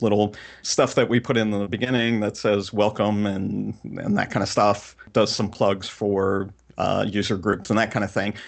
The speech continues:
and assembles it all into the final M P three or final wave file. And you when it started, when I got it, you had done the completely obvious thing where you had written a completely straightforward program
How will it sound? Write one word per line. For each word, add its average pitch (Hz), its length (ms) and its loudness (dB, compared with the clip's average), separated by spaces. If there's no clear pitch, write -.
and 208 100 4
assembles 226 460 4
it 123 120 2
all 113 320 2
into 120 280 -6
the 110 100 -4
final 110 420 -4
M 104 120 -4
P 107 140 -10
three 107 420 0
or 101 160 -10
final 113 280 0
wave 120 280 0
file. 98 440 -6
And 135 200 0
you 214 380 -4
when 147 140 0
it 139 100 -6
started, 180 540 0
when 117 160 0
I 143 160 2
got 104 320 0
it, 92 160 -4
you 147 280 -2
had 160 240 -2
done 110 300 0
the 104 80 -2
completely 143 580 0
obvious 107 460 2
thing 101 300 -2
where 101 100 -2
you 107 160 -2
had 110 160 0
written 107 300 0
a 92 40 0
completely 190 720 0
straightforward 123 680 2
program 104 600 2